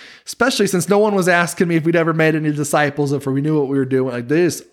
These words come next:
un-, you know, very green, un-, untried, and were sent out here. So I am so thankful for them. On the other hand, I,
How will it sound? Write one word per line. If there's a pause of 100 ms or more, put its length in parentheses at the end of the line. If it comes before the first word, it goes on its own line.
un-, (260)
you
know,
very
green,
un-, (400)
untried, (260)
and
were
sent
out
here.
So
I
am
so
thankful
for
them. (680)
On
the
other
hand,
I,